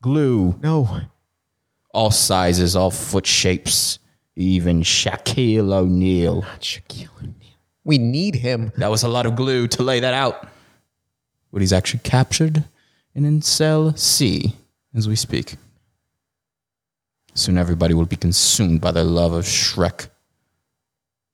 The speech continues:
Speaker 1: But they couldn't love it any less enough to move.
Speaker 2: Vandersmith, your,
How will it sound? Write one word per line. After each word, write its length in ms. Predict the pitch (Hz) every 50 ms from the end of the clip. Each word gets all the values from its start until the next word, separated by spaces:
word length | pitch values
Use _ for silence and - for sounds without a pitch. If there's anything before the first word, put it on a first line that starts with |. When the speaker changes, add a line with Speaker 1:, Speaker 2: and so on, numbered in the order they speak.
| _ _ _ _ _ _
Speaker 1:
But 160 | - - -
they 180 | - - - 113 - -
couldn't 800 | - - - 131 135 135 135 143 139 139 135 123 107 - - - _ _ _ _ _ _ _ _ _ _ _ _ _ _ - 110
love 220 | 95 95 104 113 113
it 120 | 110 107
any 180 | 107 107 107 104
less 420 | 104 98 95 98 101 110 - -
enough 400 | 85 85 87 92 98 107 - - -
to 120 | - -
move. 600 | - - - - - - - - - - - - - - _ _ _ _ _ _ _ _ _ _ _ _ _ _ _ _ _ _ _ _ _ _ _ _ _ _ _ _ _ _ _ _ _ _ _ _ _ _ _ _ _ _ _ _ _ _ _ _ 139
Speaker 2:
Vandersmith, 840 | 123 110 107 104 104 92 92 92 - - - 90 90 - - - -
your, 360 | - 104 107 104 101 98 101